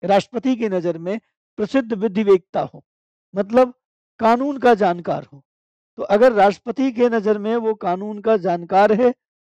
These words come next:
तो ऐसे व्यक्ति को, आ, सुप्रीम कोर्ट में न्यायाधीश के रूप में नियुक्ति दी जा सकती है।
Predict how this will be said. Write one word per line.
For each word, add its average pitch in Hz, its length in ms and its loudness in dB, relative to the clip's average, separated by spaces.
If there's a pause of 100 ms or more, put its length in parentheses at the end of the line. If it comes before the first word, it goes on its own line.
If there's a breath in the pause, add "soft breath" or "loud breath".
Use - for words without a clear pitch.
(200)
तो 226 280 0 (360)
ऐसे 202 300 2
व्यक्ति 185 360 -6
को, 226 200 -2 (380)
आ, 175 220 2 (460)
सुप्रीम 240 360 -6
कोर्ट 190 300 -6
में 208 140 -6
न्यायाधीश 185 460 -2
के 202 100 -10
रूप 170 240 -8
में 202 120 -10
नियुक्ति 170 380 -14
दी 156 180 -10
जा 143 120 -12
सकती - 380 -20
है। 127 100 -20